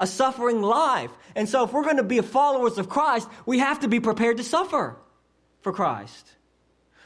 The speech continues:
Following Christ isn't gonna be easy. The call to follow Christ is the call to take up your cross and follow him. We must suffer because Christ suffered for us.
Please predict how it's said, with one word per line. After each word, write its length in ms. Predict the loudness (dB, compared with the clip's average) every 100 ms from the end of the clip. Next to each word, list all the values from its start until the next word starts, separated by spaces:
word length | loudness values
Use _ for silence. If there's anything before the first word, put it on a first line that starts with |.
| _
Following 300 | -2 0 0
Christ 260 | 0 0 0
isn't 180 | -2 2
gonna 180 | 2
be 80 | 0
easy. 640 | -2 -2 -2 -2 -8 -10 -16 _ _ _ _ _ _ _ _ _ _ _ -6
The 140 | -4
call 720 | 0 2 2 2 -2 -10 -16 -8
to 80 |
follow 320 | -2 2 2 0
Christ 640 | 0 0 2 0 -4 -6
is 220 | -2 -2 -2
the 100 | 0
call 380 | 2 2 2
to 520 | -2 -2 0 -2 -2 -12 -4
take 260 | -2 0 0
up 140 | -2
your 100 | -4
cross 640 | 0 2 2 -2 -8 -18 -20 _ _ _ _ _ _ _ _ _ -6
and 140 | -4
follow 420 | 0 0 2 0
him. 580 | 0 0 0 -2 -6 -12 -20 _ _ _ _ _ -20 -20 -20 -20 _ _ _ _ -8
We 360 | -2 2 2 2
must 340 | 0 0 0
suffer 320 | 0 2 2
because 300 | 0 0 -2
Christ 480 | 0 0 0 -2 -8
suffered 360 | -2 -2 0 -4
for 160 | 0
us. 540 | 2 2 0 -4 -14